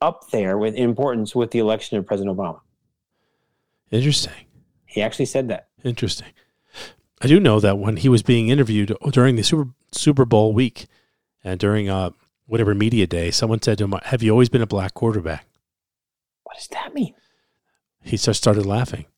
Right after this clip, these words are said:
Speaker 2: I,
Speaker 1: Uh, what if Sue?
Speaker 2: they meant to say, "I, did you play other positions?"
Speaker 1: <laughs> Oh, jeez.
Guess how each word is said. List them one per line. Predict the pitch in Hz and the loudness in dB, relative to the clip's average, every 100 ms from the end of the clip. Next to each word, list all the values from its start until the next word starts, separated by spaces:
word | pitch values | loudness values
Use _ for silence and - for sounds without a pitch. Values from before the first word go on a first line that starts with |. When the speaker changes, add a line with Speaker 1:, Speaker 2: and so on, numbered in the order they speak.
| _ _ - | _ _ -10
Speaker 2:
I, | 117 | -4
Speaker 1:
Uh, | 110 - | -2 0
what | 175 | 0
if | 180 | -2
Sue? | - 208 285 - _ - | 0 0 0 -2 _ -2
Speaker 2:
they | |
meant | 127 156 | 2 2
to | 131 | 2
say, | - 135 120 127 | 4 4 4 2
"I, | 127 123 131 | 0 -4 -4
did | 123 120 | -2 -2
you | |
play | - 127 | 2 4
other | 120 | 4
positions?" | 117 135 143 85 71 - - | 4 4 4 -2 -8 -16 -18
Speaker 1:
<laughs> | _ _ | _ _
Oh, | - - _ | -6 -6 _
jeez. | - - 233 - - _ - - | -12 -6 -6 -8 -20 _ -18 -18